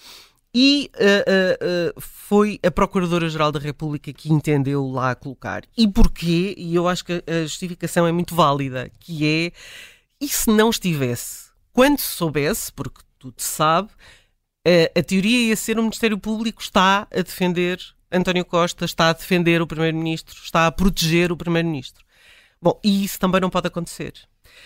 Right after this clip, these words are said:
E, portanto, numa situação de, eh, transparência ou opacidade, o Luís Legal op-, optou por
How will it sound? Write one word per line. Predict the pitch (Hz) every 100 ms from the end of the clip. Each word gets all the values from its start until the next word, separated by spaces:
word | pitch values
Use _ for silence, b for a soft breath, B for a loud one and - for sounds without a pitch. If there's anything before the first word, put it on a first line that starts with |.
| b b
E, |
portanto, | 110 - 151 127 - - -
numa | 202 285 311
situação | - 214 214 - 160 127 123 -
de, | 151 185 180 160 123 - _
eh, | 147 139 139 135 131 127 120 _ -
transparência | 233 226 - 202 170 143 - 131 110 110 _ _ _ _
ou | - 196 190 160 117 - _
opacidade, | 190 185 185 185 160 151 139 165 _ _ _ _ _ _ _ _
o | -
Luís | 196
Legal | 240 240 233 240
op-, | 233 - -
optou | 208 - 214 214
por | 196 214 202